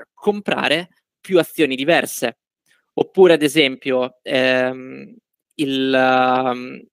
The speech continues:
non so, su, eh, Tesla, un nuovo sottostante che abbiamo lanciato ora, la parità non è più uno, ma è, se non ricordo male, eh, dieci, proprio perché il valore del sottostante è molto ampio, in questo modo diamo, ehm,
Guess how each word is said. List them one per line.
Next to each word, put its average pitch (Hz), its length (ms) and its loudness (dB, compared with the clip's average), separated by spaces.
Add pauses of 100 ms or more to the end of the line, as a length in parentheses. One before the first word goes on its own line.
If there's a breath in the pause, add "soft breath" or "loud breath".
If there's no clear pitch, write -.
non 156 160 -6
so, 151 160 0
su, 175 400 2 (640 soft breath)
eh, 135 580 2
Tesla, 139 580 0
un 160 80 -10
nuovo 160 180 0
sottostante 160 500 -4
che - 60 -4
abbiamo 143 200 -2
lanciato 143 460 -4
ora, 123 280 0 (680)
la 165 140 0
parità 160 540 0
non 147 180 -6
è 160 80 0
più 175 200 -4
uno, 127 240 -2
ma 139 180 0
è, 147 240 2
se - 180 -10
non 147 80 -4
ricordo 143 380 -4
male, 131 460 -2
eh, 123 720 -2
dieci, 139 420 0 (960)
proprio 185 340 4
perché 156 440 0
il 147 120 -14
valore 165 260 4
del 156 120 -2
sottostante 143 560 -4
è - 20 2
molto 175 320 0
ampio, 170 320 -2
in 160 60 -8
questo 175 260 -4
modo 147 240 -2
diamo, 143 480 0
ehm, 127 720 -2